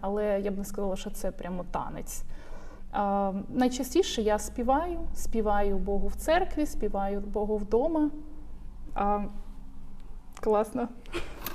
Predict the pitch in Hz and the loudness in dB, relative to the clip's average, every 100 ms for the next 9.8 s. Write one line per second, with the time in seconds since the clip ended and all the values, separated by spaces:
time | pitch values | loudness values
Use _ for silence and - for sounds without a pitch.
0 | - - - - 208 208 240 254 254 269 | -8 -10 -8 0 0 2 4 4 4 -2
1 | - 381 415 262 226 - 202 233 254 262 | 6 6 8 4 4 4 4 4 4 2
2 | - - 226 202 175 - - - - - | 0 -2 0 2 0 -2 -6 -8 -6 -4
3 | - 226 226 226 202 190 202 202 - - | 2 6 8 10 10 8 6 6 4 6
4 | 262 330 - 311 311 - - 185 170 170 | 6 4 0 0 2 2 0 2 2 2
5 | 185 185 277 320 294 294 - - - - | 2 4 4 6 6 4 2 0 0 2
6 | - 190 185 - 208 214 214 202 202 - | 2 2 4 4 6 4 4 4 0 -2
7 | 202 208 185 196 202 208 214 202 208 - | 2 4 4 2 2 2 2 -2 -4 -2
8 | 220 240 339 254 233 220 - - - 226 | 0 0 0 0 0 0 -2 -4 -4 0
9 | 220 - - 302 254 233 - | 0 -2 2 6 8 6 4